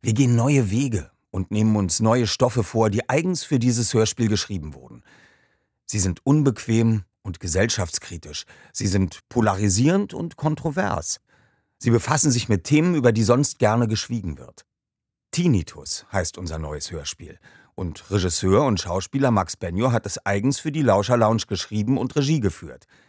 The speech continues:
Wir haben dieses Hörspiel nicht im Tonstudio aufgenommen, sondern sind rausgegangen.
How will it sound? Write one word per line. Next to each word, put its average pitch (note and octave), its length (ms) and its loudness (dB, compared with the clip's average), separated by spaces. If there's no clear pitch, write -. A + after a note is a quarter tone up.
Wir A2+ 240 0
haben E3+ 200 4
dieses C#3+ 300 4
Hörspiel B2 380 2
nicht A2 160 0
im G2 100 0
Tonstudio G#2 640 -2
aufgenommen, G#2+ 560 0
sondern A2 380 2
sind F#2 240 -2
rausgegangen. F#2 640 0